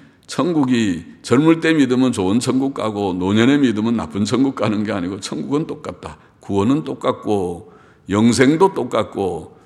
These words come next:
영광의 천국도 똑같습니다.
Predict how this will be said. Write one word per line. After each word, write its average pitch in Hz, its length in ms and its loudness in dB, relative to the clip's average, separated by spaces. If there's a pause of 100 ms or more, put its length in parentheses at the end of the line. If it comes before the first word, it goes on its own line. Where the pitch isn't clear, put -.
(200)
영광의 110 520 2
천국도 139 960 -4
똑같습니다. 101 840 -6